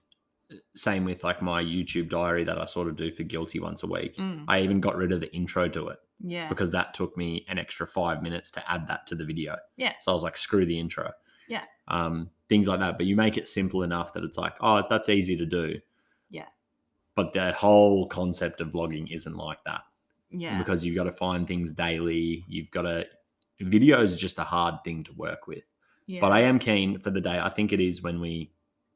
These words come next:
Speaker 1: do manage to get out of our full-time jobs,
Speaker 2: Yeah.
Speaker 1: or at least one of us does, then that definitely opens that opportunity up a bit more.
Speaker 2: Yeah.
Speaker 1: Um, and I look forward to doing that one day for sure.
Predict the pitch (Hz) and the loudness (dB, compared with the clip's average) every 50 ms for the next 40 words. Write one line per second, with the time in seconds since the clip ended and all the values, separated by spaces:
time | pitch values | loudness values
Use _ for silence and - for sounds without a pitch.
0 | _ - 95 92 87 87 85 85 85 82 - - - 85 87 85 82 85 80 80 | _ -2 0 0 0 0 -2 -4 -6 -8 -6 -4 -2 0 0 0 0 -2 -2 -2
1 | 80 78 - - 90 87 82 - 87 85 85 82 87 92 127 156 170 - _ _ | -4 -4 -4 -4 -4 -4 -4 -2 -4 -4 -2 0 0 0 -2 -2 -6 -12 _ _
2 | _ _ _ _ _ _ - 180 - - 92 90 85 85 87 82 - - 85 85 | _ _ _ _ _ _ -18 -14 -8 -2 -2 0 0 0 0 -2 -2 -4 -4 -4
3 | 87 85 85 90 87 - - 92 101 120 117 98 85 87 85 82 80 - - _ | -2 -4 -4 -6 -6 -2 2 2 2 2 2 0 -2 -2 -2 -2 -4 -6 -8 _
4 | _ _ _ _ _ _ - - 95 92 - - 87 78 - 80 80 78 - 78 | _ _ _ _ _ _ -6 -4 -4 -4 -4 -4 -6 -4 -4 -6 -6 -6 -6 -8
5 | 82 76 82 80 80 78 - - 76 - - 78 80 80 76 78 - - - 87 | -6 -4 -4 -4 -2 -4 -6 -6 -10 -10 -8 -8 -6 -6 -6 -6 -6 -6 -6 -6
6 | - - 78 71 80 78 78 80 80 85 98 113 - - - _ _ _ _ _ | -6 -8 -8 -6 -6 -6 -6 -8 -6 -4 -4 -4 -4 -6 -12 _ _ _ _ _
7 | _ - - - - - _ _ _ _ _ _ - - 80 78 80 - 80 80 | _ -20 -20 -20 -20 -20 _ _ _ _ _ _ -8 -6 -4 -4 -4 -4 -6 -8
8 | 80 - _ _ _ _ _ _ 117 120 143 147 143 - - 107 120 117 - 78 | -10 -12 _ _ _ _ _ _ 2 4 6 4 4 4 4 4 4 4 2 0
9 | 80 82 85 85 82 80 80 - 80 82 85 85 80 80 80 80 - - - - | -2 -2 -2 -2 -2 -2 -4 -4 -4 -4 -2 -2 -2 -4 -4 -6 -8 -12 -12 -6
10 | - 87 85 80 - | -4 -2 -2 -2 -4